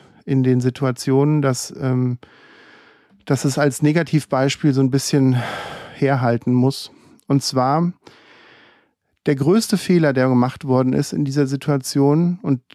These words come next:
dadurch ergab sich dann ein großes, großes Problem, war, dass vergessen wurde,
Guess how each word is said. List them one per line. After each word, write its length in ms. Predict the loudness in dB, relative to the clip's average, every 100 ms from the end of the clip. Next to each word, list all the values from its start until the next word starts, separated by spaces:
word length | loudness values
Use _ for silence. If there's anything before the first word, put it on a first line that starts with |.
| _ -2
dadurch 440 | 0 0 -2 -4
ergab 420 | -6 -2 -2 -2
sich 160 | -6 -4
dann 200 | -2 0
ein 140 | -2
großes, 440 | 0 2 0 -2 -6
großes 360 | -2 -2 -2
Problem, 560 | -6 -2 2 2 2 -2 _ -20 -20 -20 -20 _ _ -12
war, 360 | -4 0 0 0
dass 200 | -2 0
vergessen 680 | -2 0 0 2 2 2
wurde, 560 | 2 2 4 2 2